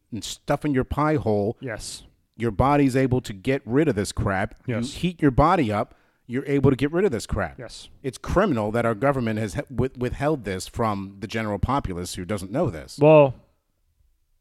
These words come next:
Speaker 2: I'm not surprised.
Speaker 1: Well,
Speaker 2: I
Speaker 1: they
Speaker 2: am
Speaker 1: don't make
Speaker 2: not
Speaker 1: money
Speaker 2: surprised.
Speaker 1: that way.
Speaker 2: Exactly.
Speaker 1: There's no stock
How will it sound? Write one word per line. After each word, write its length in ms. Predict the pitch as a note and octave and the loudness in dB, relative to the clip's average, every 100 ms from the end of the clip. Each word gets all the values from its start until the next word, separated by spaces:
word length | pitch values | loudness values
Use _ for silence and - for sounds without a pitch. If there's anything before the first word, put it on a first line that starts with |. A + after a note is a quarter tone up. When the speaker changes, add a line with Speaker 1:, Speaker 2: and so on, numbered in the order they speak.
| D#3+ | 4
Speaker 2:
I'm 200 | F#3 F3+ | 6 6
not 220 | D#3+ D3 | 2 2
surprised. 640 | C#3 C3+ A2+ F2 - - - _ _ _ _ - | -2 -2 -2 -4 -14 -20 -20 _ _ _ _ -10
Speaker 1:
Well, 120 | C#3+ | 0
Speaker 2:
I 200 | C#3+ D#3 | 4 4
Speaker 1:
they 140 | D#3+ D3+ | 6 8
Speaker 2:
am 40 | |
Speaker 1:
don't 140 | D#3+ D3+ | 8 8
make 100 | D3 | 6
Speaker 2:
not 120 | C3+ | 6
Speaker 1:
money 240 | C#3 D#3+ B2 | 4 6 4
Speaker 2:
surprised. 160 | - | 0
Speaker 1:
that 100 | F2+ | -2
way. 100 | E2+ | 0
Speaker 2:
Exactly. 520 | C#3+ B2+ D3 C3+ - B2 | 0 4 6 6 4 -2
Speaker 1:
There's 160 | B2 | 0
no 160 | C#3 D3 | 4 4
stock 600 | - - C#3+ A2 - | 2 0 2 2 -2